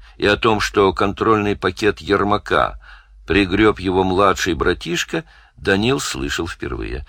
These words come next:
а это требовало обсуждения и анализа на самом высоком уровне, ибо автоматически открывало простор для новых хитрых комбинаций.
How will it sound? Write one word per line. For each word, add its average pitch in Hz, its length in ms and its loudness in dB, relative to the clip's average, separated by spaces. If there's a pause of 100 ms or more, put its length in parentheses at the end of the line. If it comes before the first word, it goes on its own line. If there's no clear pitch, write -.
(200)
а 80 120 0
это 87 380 2
требовало 90 560 0
обсуждения 82 760 -2
и - 120 -6
анализа 95 640 -2 (220)
на 85 180 -2
самом 80 400 -2
высоком 82 460 -4
уровне, 58 440 -4 (220)
ибо 85 380 2
автоматически - 1000 -4
открывало 85 680 -2
простор 78 560 -4
для 76 200 -4
новых 87 420 -2
хитрых - 540 -12
комбинаций. 73 800 -8